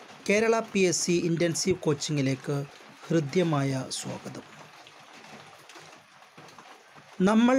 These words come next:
പഠിച്ചുകൊണ്ടിരിക്കുന്നത് കേരള ചരിത്രവുമായി ബന്ധപ്പെട്ട നൂറ് ചോദ്യങ്ങളാണ്. നൂറ് ചോദ്യങ്ങളുടെ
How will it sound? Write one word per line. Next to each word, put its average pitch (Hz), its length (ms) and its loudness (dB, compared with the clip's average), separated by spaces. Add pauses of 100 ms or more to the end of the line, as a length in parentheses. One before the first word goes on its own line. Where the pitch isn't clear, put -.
(140)
പഠിച്ചുകൊണ്ടിരിക്കുന്നത് 156 1120 2 (800)
കേരള 240 380 4
ചരിത്രവുമായി 165 760 2
ബന്ധപ്പെട്ട 139 560 -2 (1040)
നൂറ് 208 420 4
ചോദ്യങ്ങളാണ്. 131 680 -2 (1120)
നൂറ് 196 260 6
ചോദ്യങ്ങളുടെ 147 680 2